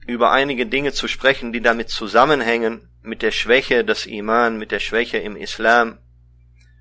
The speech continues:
Und ich hatte das letzte Mal gesprochen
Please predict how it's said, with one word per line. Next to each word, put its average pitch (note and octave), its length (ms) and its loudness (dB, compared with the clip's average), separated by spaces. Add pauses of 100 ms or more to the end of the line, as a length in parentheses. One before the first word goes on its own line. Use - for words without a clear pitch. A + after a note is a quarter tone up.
(1800)
Und A#2+ 480 -2
ich - 160 -2
hatte B2+ 220 4
das A#2+ 200 2
letzte C#3 320 2
Mal C3 220 4
gesprochen B2 800 0